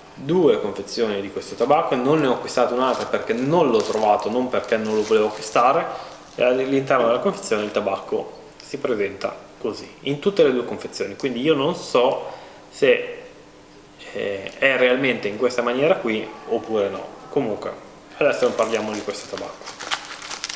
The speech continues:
Andiamo a chiuderlo, la confezione è da cinquanta grammi, all'interno della confezione vi è del Virginia Orange, del Barley indurito, del Kentucky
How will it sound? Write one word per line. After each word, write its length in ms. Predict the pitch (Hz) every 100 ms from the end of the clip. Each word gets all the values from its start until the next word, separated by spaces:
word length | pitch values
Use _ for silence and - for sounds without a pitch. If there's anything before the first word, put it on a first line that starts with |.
| - - - - - - - - - - - - - - -
Andiamo 280 | 131 123 131
a 60 |
chiuderlo, 380 | 139 185 196 190
la 100 | 135
confezione 760 | - 117 113 - 135 120 101 -
è 180 | 117
da 140 | 120 -
cinquanta 460 | - 98 101 95
grammi, 440 | 113 139 156 180 196 - - - - - - - -
all'interno 720 | - 127 127 127 147 123 110 107
della 320 | 123 120 110 104 98 -
confezione 580 | 117 113 127 160 170 165
vi 140 | 120
è 120 | 107
del 280 | 107 117 101
Virginia 840 | - 127 127 127 131 143 120 107 101 -
Orange, 720 | 123 117 120 151 214 - - - - - - - - - -
del 160 | 120
Barley 600 | 123 139 131 117 113 104 - - - - -
indurito, 920 | 120 113 107 104 95 - 160 - - - - - - - - -
del 320 | - 120 139
Kentucky 760 | 131 131 127 143 123 107 - 104